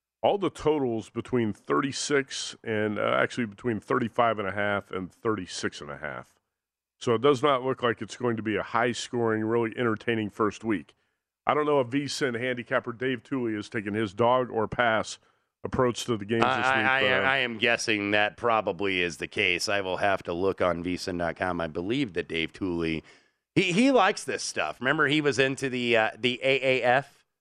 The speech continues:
Speaker 1: I was into that. I, I was actually betting that every week, and I was,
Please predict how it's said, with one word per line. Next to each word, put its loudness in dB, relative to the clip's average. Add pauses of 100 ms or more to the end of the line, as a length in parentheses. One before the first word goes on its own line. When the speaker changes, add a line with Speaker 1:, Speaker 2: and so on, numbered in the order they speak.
(180)
Speaker 1:
I 4
was -2
into 0
that. 2
I, 2
I 0
was -6
actually 0
betting 0
that 2
every 2
week, 0
and 2
I 6
was, 2